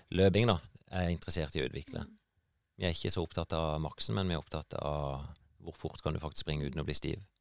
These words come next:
Speaker 2: Ja. Mm. Og det er jo veldig,
Speaker 1: Ja.
Speaker 2: det, det, det, det er jo veldig bra å få høre at den utvikler seg.
Speaker 1: Men, men
Speaker 2: Eh,
Speaker 1: for,
Speaker 2: raskt.
Speaker 1: for de aller fleste så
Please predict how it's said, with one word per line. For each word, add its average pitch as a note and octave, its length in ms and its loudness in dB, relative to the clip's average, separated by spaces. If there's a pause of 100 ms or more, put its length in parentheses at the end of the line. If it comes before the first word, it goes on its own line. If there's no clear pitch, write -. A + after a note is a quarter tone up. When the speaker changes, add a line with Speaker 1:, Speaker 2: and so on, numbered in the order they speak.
(120)
Speaker 2:
Ja. D4 140 0 (1120)
Mm. A#3+ 240 -14 (1400)
Og A#3 120 4
det D4+ 120 10
er A#3+ 100 10
jo F3 100 8
veldig, E3+ 340 4
Speaker 1:
Ja. - 100 -2
Speaker 2:
det, A3 360 4 (100)
det, A#3 120 12 (100)
det, A3+ 140 10 (300)
det A3+ 140 8 (580)
er G#3+ 120 10
jo A3 40 10
veldig G3+ 280 8 (120)
bra G3+ 220 8 (100)
å - 220 2 (240)
få - 220 0
høre F3 320 4
at - 240 -8
den F#3 200 6
utvikler F3 540 -4
seg. D#3+ 280 4 (1200)
Speaker 1:
Men, G#2 140 -2
men G2+ 200 2
Speaker 2:
Eh, F#3+ 800 0 (160)
Speaker 1:
for, C#4+ 140 8
Speaker 2:
raskt. - 400 0 (100)
Speaker 1:
for G2+ 160 0
de G2 120 6
aller F#2 200 4
fleste E2+ 360 2
så D#2+ 140 4